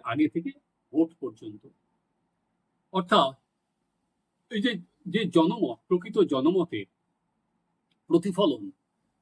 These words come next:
যেন ভোট বাক্স পর্যন্ত তারা নিয়ে যেতে পারেন, সেই জায়গাটাতেই তাদের প্রধান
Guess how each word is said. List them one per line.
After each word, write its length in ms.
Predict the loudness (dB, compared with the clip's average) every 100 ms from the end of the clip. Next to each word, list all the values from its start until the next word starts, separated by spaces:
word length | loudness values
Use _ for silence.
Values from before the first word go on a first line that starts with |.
| -4
যেন 220 | 2 6 4 2 _ 0
ভোট 180 | 2 2
বাক্স 240 | 0 -2 -4
পর্যন্ত 420 | -4 0 0 0
তারা 260 | -4 -2 -2 -6 _ _
নিয়ে 260 | 2 4 4
যেতে 160 | 2 2
পারেন, 260 | -10 -12 -16 _ _ _ _ _ 0
সেই 200 | 2 2 0 _ _ _
জায়গাটাতেই 640 | -8 -6 -6 -6 -4 -4 -4
তাদের 300 | -6 -8 -8 _ _ _ _
প্রধান 300 | -10 -6 -8